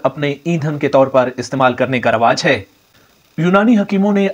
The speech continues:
आज से हज़ारों साल पहले धरेक के पत्ते, फूल,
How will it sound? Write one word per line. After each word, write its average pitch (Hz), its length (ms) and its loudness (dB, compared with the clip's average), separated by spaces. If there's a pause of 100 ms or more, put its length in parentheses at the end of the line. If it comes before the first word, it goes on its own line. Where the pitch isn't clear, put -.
आज 185 200 4
से 170 280 -10
हज़ारों 165 420 0
साल 143 260 -2
पहले 151 380 0
धरेक 147 380 -2
के 143 200 -2
पत्ते, 151 420 -2
फूल, 156 420 -4